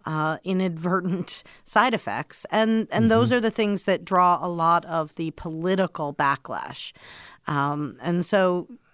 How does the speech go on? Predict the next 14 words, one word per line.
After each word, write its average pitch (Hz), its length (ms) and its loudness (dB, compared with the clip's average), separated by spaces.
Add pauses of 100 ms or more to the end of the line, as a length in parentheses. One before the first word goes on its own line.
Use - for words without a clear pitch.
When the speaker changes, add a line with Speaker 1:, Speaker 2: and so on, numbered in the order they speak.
Speaker 1:
you 196 120 0
know, 170 80 4
I 170 80 2
think 190 160 -4
Martin 220 240 0
Luther 208 220 -2
King's 277 380 0
legacy 170 680 -4 (500)
is 185 640 2
a - 60 0
much 202 320 2
broader 185 560 2
legacy 160 720 -4 (200)
that 156 720 0